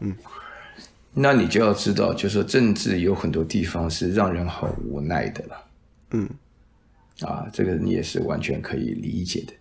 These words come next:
Speaker 1: 是。
Speaker 2: 政治为什么让人觉得很无奈呢？就是因为讲求自由啊，讲求这种民主的雅典，终究不敌那个讲求全民皆兵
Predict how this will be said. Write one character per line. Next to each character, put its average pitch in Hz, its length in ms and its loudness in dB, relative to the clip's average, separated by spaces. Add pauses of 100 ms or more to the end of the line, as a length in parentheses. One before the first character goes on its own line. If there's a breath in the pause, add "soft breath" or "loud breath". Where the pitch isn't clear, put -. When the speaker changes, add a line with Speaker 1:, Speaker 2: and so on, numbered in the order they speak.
(180)
Speaker 1:
是。 - 160 0 (160)
Speaker 2:
政 131 160 4
治 123 120 6
为 135 100 8
什 113 120 2
么 98 60 4
让 110 160 6
人 95 120 2
觉 92 120 4
得 90 120 4
很 82 120 0
无 71 220 -2
奈 87 180 0
呢？ 69 140 -2 (180)
就 - 160 0
是 87 220 -2
因 98 240 2
为 98 240 2 (420 loud breath)
讲 90 240 2
求 98 200 6
自 113 260 4
由 82 300 4
啊， 90 320 0 (120)
讲 80 240 2
求 80 320 2
这 98 160 4
种 78 200 0
民 90 260 4
主 104 220 0
的 60 360 -2 (1500)
雅 92 240 2
典， 80 200 -2 (1000 loud breath)
终 117 220 8
究 117 160 6
不 117 180 2
敌 92 320 2
那 98 80 2
个 76 240 0
讲 69 300 -2
求 80 180 0
全 90 260 2
民 90 200 0
皆 90 200 2
兵 87 380 0